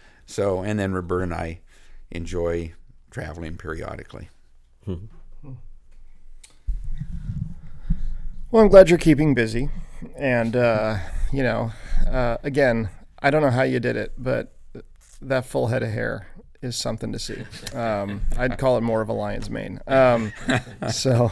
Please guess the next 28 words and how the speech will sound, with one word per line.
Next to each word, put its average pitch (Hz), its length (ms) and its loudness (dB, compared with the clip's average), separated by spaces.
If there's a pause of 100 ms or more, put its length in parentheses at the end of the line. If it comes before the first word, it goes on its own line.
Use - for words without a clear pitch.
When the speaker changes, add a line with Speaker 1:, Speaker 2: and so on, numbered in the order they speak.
(120)
Speaker 3:
uh, 117 400 -2
clearly 143 340 6
the 120 100 -2
stress 117 380 -2
was, 110 380 -4
you 120 160 -8
know, 107 220 -6 (140)
my 127 180 2
hair's 117 220 0
turning 110 220 -4
gray, 104 280 -6 (160)
but, - 180 -6 (160)
um, 107 300 -4 (1040)
well, 131 400 4
uh, 120 240 4
well, 139 160 4
I 143 140 8
wanna, 156 260 6
uh, 123 680 4
that's 151 260 4
it 165 140 2
for 139 160 0
today. 120 580 -2
Uh, 113 360 0
I 120 120 -2
wanna 127 240 0
thank, 117 400 -4
uh, 107 420 -4